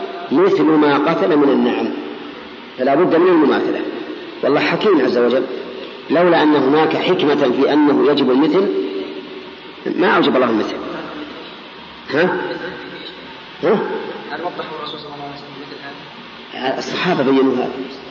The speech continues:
Speaker 1: قالوا: "في النعامة بدنه، في الحمامة الشاة"، وقضى النبي صلى الله عليه وسلم بالضبع بشاة. طيب.
Speaker 2: القسم الرابع ما فيه التخيير بين ثلاث أشياء.
Speaker 1: نعم،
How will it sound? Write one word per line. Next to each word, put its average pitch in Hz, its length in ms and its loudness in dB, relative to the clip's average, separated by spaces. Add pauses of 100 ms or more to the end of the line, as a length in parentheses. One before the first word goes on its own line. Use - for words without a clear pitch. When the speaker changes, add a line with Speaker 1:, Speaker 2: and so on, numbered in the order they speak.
(480)
Speaker 1:
قالوا: 147 220 4
"في 139 60 2
النعامة 139 340 4
بدنه، 139 720 2
في - 80 -6
الحمامة 151 440 2
الشاة"، 123 260 0 (800)
وقضى 175 280 2
النبي 160 340 4
صلى - 100 2
الله 139 80 4
عليه 147 100 2
وسلم 151 200 2
بالضبع 156 420 4
بشاة. 151 340 2 (1200)
طيب. 147 240 2
Speaker 2:
القسم - 540 -8 (140)
الرابع 170 260 -4
ما 170 180 -8
فيه 165 60 -10
التخيير 160 320 -10
بين 156 100 -8 (100)
ثلاث 151 300 -12
أشياء. 135 180 -12 (840)
Speaker 1:
نعم، 120 260 2